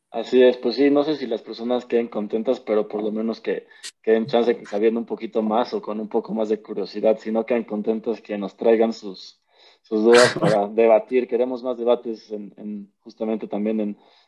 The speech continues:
Speaker 1: dos mil ochenta y cuatro, entonces sí, seguro que en las próximas conversaciones, este, episodios, entrevistas que tengamos con los siguientes invitados estaremos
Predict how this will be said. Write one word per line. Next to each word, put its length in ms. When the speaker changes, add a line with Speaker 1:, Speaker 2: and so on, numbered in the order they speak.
Speaker 1:
dos 140
mil 140
ochenta 340
y 60
cuatro, 340
entonces 420
sí, 200
seguro 400
que 120
en 120
las 120
próximas 460
conversaciones, 800
este, 260
episodios, 680
entrevistas 540
que 100
tengamos 440
con 140
los 100
siguientes 260
invitados 420
estaremos 560